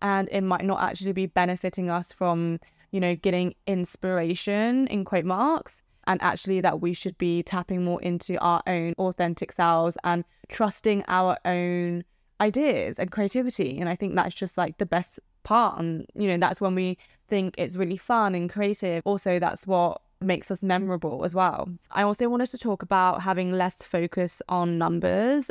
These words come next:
And I feel like we put so much focus on the numbers, how many followers, how many likes, how many comments, did this do well?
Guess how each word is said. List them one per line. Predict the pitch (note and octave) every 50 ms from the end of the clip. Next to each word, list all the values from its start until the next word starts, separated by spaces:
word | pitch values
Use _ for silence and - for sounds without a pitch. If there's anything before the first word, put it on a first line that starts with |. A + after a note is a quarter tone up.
| - -
And | - G3+ G3 G3 G3 F#3+ F#3+ F#3 F#3+ F#3+ F3+ - - _ _
I | - F#3+
feel | - A3 A3+
like | A3+ B3 A#3+ G#3+ - -
we | G3+ G#3 G#3 G3+ G3+ G3+ G3+ G3+ G3+ G3 - _ _ _ _ _ _ _ _
put | _ - B3+ F#3+ G3
so | - - - B3+ A#3+ A#3 A3+ A#3 A#3+ A#3+ A#3+
much | A#3 A#3 A3 - G3+ -
focus | - G#3 G3 G3 - - G#3 G3 F#3+ - - -
on | - G3 F#3+ F#3 F#3
the | F#3
numbers, | F#3 F3+ F3 F3+ F3+ E3+ D3 B2 G#2 -
how | - F#3 G3+ F#3+
many | F#3+ F#3+ F#3+
followers, | - - - G3+ G3 G3 F#3+ F3+ E3 D#3+ D#3+ -
how | - F#3 F3+
many | F3+ F3+ F#3 F3+
likes, | F3+ F3+ F3+ F#3 F#3 F3+ F3 - - - -
how | - G3 F#3
many | F#3 F3+
comments, | E3+ - - - G3+ F#3+ F#3 E3+ D#3+ D#3 - - - _ _ _ _
did | G3+ G3 E3
this | - G#3+ G#3+ -
do | - - G3+ F#3+
well? | F3+ F3+ F3 E3+ F3 E3+ E3 E3 E3+ E3+ - -